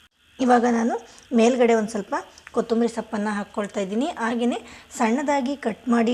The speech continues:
ಇಟ್ಕೊಂಡಿರುವಂತಹ ಈರುಳ್ಳಿನ ಹಾಕ್ಕೊಳ್ತಾ ಇದ್ದೀನಿ. ಕೊತ್ತಂಬರಿ ಸೊಪ್ಪು ಮತ್ತು ಈರುಳ್ಳಿ ಆಪ್ಷನಲ್ಲು, ನೀವು ಬೇಕು ಅಂತ ಹೇಳಿದರೆ ಹಾಕ್ಕೊಳ್ಳಿ, ಇಲ್ಲ ಅಂತ ಹೇಳಿದರೆ ಹಾಗೇನೂ ಸಹ ಕುಡಿಬೋದು. ರಾಗಿ ಅಂಬ್ಲಿನ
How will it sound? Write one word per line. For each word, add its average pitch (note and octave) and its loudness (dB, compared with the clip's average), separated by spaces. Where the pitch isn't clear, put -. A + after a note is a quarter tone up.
ಇಟ್ಕೊಂಡಿರುವಂತಹ G3+ -2
ಈರುಳ್ಳಿನ A3+ 4
ಹಾಕ್ಕೊಳ್ತಾ G#3 -4
ಇದ್ದೀನಿ. G#3+ -2
ಕೊತ್ತಂಬರಿ D4 -2
ಸೊಪ್ಪು C#4 -6
ಮತ್ತು B3+ -6
ಈರುಳ್ಳಿ G#3+ 0
ಆಪ್ಷನಲ್ಲು, A3+ -4
ನೀವು C4 2
ಬೇಕು A3 0
ಅಂತ G3 -6
ಹೇಳಿದರೆ G#3+ 0
ಹಾಕ್ಕೊಳ್ಳಿ, A3 0
ಇಲ್ಲ A3+ 2
ಅಂತ G#3 -6
ಹೇಳಿದರೆ G#3+ 0
ಹಾಗೇನೂ A#3 2
ಸಹ A#3 0
ಕುಡಿಬೋದು. F#3+ -2
ರಾಗಿ G#3+ 4
ಅಂಬ್ಲಿನ C4+ 0